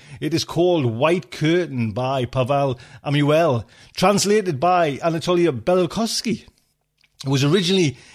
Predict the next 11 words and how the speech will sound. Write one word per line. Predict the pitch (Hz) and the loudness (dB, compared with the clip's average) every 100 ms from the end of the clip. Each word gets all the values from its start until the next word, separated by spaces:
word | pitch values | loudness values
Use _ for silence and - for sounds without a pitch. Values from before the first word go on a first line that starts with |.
| 143 | -12
in | - 185 190 | 4 4 6
the | 139 | 2
magazine | 160 180 160 185 160 | 2 2 2 2 0
of | - | 0
fantasy | 190 170 160 165 | -2 -2 -2 -2
and | 135 | 0
science | 175 165 143 | 0 0 -2
fiction, | - 180 - 135 | -4 -4 -2 0
which | 127 127 | 0 -2
was | 135 117 | -2 2
reprinted | 165 147 175 180 160 | 0 2 0 0 -2